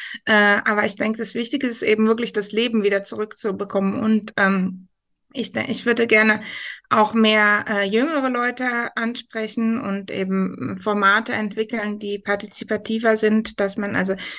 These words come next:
ich glaube, dass die meisten Leute, ob sie jetzt jünger sind oder älter, sich auch gerne selbst einbringen möchten. Man, also es ist schon mal schön, sich einen Vortrag anzuhören von einer Stunde, von einer Stunde oder so. Aber am schönsten ist es ja eigentlich, um danach,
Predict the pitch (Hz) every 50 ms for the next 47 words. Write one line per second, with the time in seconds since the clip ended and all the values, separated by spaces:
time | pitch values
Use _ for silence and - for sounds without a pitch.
0 | - - _ - 202 185 185 208 196 208 220 214 208 208 208 208 - _ _ _
1 | - 190 190 190 - - - _ - _ - _ _ - 196 190 190 190 196 214
2 | 190 190 233 214 196 202 208 226 226 - 233 233 - - 285 - - 220 208 202
3 | 202 - 208 208 226 240 226 214 196 208 220 220 214 - 208 208 196 - - 196
4 | 220 220 269 254 226 - - - - - - - _ - 220 202 - - 196 190
5 | - 214 202 208 208 196 208 202 208 - - - 190 202 220 226 220 214 208 208
6 | 202 190 196 190 - - 226 196 196 190 185 180 - 185 190 190 190 196 220 214
7 | - 220 220 _ _ _ _ _ - 247 - - - 247 233 233 226 220 220 -
8 | 269 262 269 269 262 247 226 - 247 226 - - 277 294 285 - 277 269 269 262
9 | 247 254 254 254 285 233 254 247 240 240 220 - _ _ _ _ _ _ _ _
10 | _ _ _ _ _ _ - 220 226 214 214 208 214 - 247 247 247 254 254 254
11 | 233 - 240 226 226 226 226 - 240 240 247 247 233 226 226 214 226 233 - -
12 | - - - - - - - 220 214 233 214 220 220 - 254 247 254 254 254 262
13 | 240 240 240 247 226 - 233 208 - 226 233 247 240 - - 233 233 226 220 226
14 | 226 233 247 -